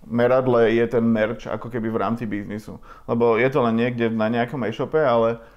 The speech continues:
a, pracujete s tým nejak viac, alebo plánujete s tým merchom pracovať?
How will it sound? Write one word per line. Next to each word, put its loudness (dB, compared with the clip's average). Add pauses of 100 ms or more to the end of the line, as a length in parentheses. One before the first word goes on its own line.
(120)
a, -2 (260)
pracujete -2
s -12
tým -4
nejak -2
viac, 0
alebo 0
plánujete -2
s -10
tým -8
merchom -6
pracovať? -6